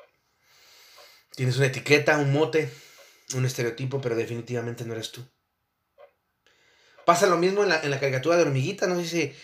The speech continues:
la llegaron a ver, en donde uno debe bailar, hasta bailar como dicen que tiene que bailar.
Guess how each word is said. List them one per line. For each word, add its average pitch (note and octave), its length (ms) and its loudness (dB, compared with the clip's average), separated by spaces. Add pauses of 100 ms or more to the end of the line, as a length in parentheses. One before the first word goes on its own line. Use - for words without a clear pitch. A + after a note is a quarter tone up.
(120)
la B2+ 100 -2
llegaron C#3 360 0
a B2+ 40 -2
ver, D3+ 160 4
en D#3 120 0
donde B2+ 480 -6 (400)
uno G3 240 4
debe F#3+ 500 0
bailar, C3 800 -2
hasta C3+ 440 -2
bailar C3 640 0
como G3 220 0
dicen D3 360 -4
que E3 80 -6
tiene C3+ 260 -4
que D#3 80 -4
bailar. G3 540 -2